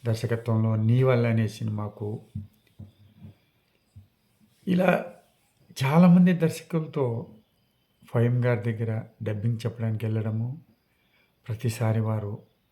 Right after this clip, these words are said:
ఆప్యాయంగా పలకరిస్తూ ఎంతో బాగా కళాకారులకల్లా మంచి సపోర్ట్ ఇచ్చారు ఆయన. అన్ని మతాలకు సంబంధించిన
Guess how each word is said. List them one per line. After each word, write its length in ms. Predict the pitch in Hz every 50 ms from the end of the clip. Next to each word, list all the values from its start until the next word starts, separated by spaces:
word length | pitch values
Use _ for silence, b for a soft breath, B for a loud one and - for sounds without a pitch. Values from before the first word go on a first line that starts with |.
| _ _
ఆప్యాయంగా 1000 | - - 98 101 - - - 117 113 110 110 110 107 107 107 113 113 113 113 - _ _ _ _ _ _ _ _ _ _ _ _ _ _ _ -
పలకరిస్తూ 680 | 113 107 107 110 117 104 107 104 - - - - 123 110 120 - - _ _ _ _ _ _ _ _ _ _ _ _ _ _ _ _ _ _ -
ఎంతో 360 | 117 107 113 123 120 - 139 135 131
బాగా 340 | 120 123 120 117 113 113 113 - - _ _ _ _ _ _ _ _ _ _ _ _ _ _ _ _ _
కళాకారులకల్లా 880 | - - 101 107 117 120 - 127 123 123 131 131 - 131 127 131 143 147 139
మంచి 300 | 123 120 135 135 - 180
సపోర్ట్ 460 | 170 - - 160 156 - 180 185 165 -
ఇచ్చారు 320 | 120 - - - 92 90 -
ఆయన. 180 | - - - - - _ _ _ _ _ _ _ _ _ _ _ _ _ _ _ _ _ _ _ _ _ _ _ _ _ _ _ b b b b b b b b b _ _ _ _ _ _ _ _ _ _ _ _ _ _ _ _ _ _ _ _ _ _ _ _ _ _ _ _ _ _ _ _ _ _ _ _ -
అన్ని 300 | 120 151 175 196 214 226
మతాలకు 440 | 190 196 185 - 175 170 170 160 -
సంబంధించిన 640 | - 139 131 127 123 120 120 113 113 - 104 98